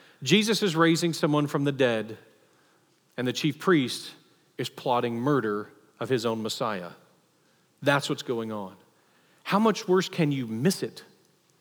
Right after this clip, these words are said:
So it struck me about this. The main message outside of the obvious message that we come running out of our grave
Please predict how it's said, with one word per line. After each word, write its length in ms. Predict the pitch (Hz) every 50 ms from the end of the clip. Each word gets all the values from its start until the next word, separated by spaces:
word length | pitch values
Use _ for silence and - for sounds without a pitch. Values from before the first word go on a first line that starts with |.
| _ _ _ _ _ _ _ _ _ _ _ _ _ _ -
So 140 | - 214
it 40 | 196
struck 320 | - - - 202 208 208 185
me 160 | 190 190 185
about 320 | 165 147 170 160 156 151
this. 280 | - 156 127 - - -
The 420 | - - 143 143 - 147 131 147
main 400 | 131 147 156 170 190 208 208 185 -
message 440 | 151 156 165 165 160 - 180 151 -
outside 640 | - 143 139 135 - - - 165 170 175 180 156
of 100 | 143 127
the 80 | 139 127
obvious 480 | - 156 180 190 190 165 156 143 - -
message 360 | 156 151 143 - 160 127 120
that 120 | 131 127
we 160 | 120 139 175 165
come 200 | - 160 135 135
running 260 | 143 156 160 156 147
out 140 | 143 143 143
of 80 | 135 135
our 120 | 139 139
grave 540 | 127 127 131 123 113 110 107 107 95 -